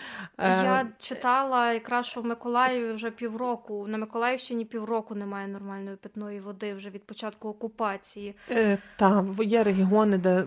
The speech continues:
Speaker 1: просто нестерпні з тим, е, жахливі проблеми, і через постійні бойові дії активні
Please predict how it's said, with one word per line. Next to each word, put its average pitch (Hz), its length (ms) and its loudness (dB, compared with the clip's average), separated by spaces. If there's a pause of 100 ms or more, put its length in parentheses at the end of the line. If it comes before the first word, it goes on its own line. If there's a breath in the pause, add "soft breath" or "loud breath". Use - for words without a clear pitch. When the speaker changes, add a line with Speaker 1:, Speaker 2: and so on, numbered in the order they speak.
(100)
Speaker 1:
просто 202 320 2
нестерпні 190 920 2
з 190 80 -12
тим, 185 280 2
е, 185 520 2
жахливі 190 400 2
проблеми, 214 640 4
і 190 240 0
через 190 380 2
постійні 185 720 2
бойові 190 360 2
дії 185 320 2
активні 180 580 2